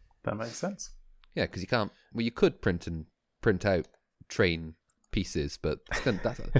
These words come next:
Speaker 2: that's a lot. That's a lot of cutting, even more than with the cards you've already got.
Speaker 1: Massively. It does look like it'd be feasible with tokens, but yeah, having your own trains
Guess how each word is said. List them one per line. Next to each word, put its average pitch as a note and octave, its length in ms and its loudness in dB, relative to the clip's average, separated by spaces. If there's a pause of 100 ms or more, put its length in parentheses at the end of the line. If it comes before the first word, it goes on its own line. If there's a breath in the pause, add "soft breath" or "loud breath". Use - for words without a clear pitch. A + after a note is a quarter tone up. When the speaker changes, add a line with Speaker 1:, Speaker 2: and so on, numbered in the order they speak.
Speaker 2:
that's - 140 8
a C#3 40 12
lot. A#2+ 640 12
That's - 300 4
a G3 60 10
lot F3 300 8
of C#3 80 4
cutting, F2+ 540 2
even D#3+ 320 6
more C3+ 280 8
than F#2+ 160 0
with G2 160 2
the - 80 -4
cards G2 320 4
you've E2+ 120 -4
already E2 200 2
got. D2+ 400 -2
Speaker 1:
Massively. G#2+ 680 2
It C3 140 4
does F#3 220 6
look F3+ 120 -2
like C3+ 200 6
it'd A#2+ 120 0
be A2 100 0
feasible G#2 440 4
with F#2 220 4
tokens, E2+ 460 2
but - 200 -2
yeah, - 260 2 (240)
having G2+ 200 4
your F#2 180 4
own F2 120 0
trains F2+ 560 -2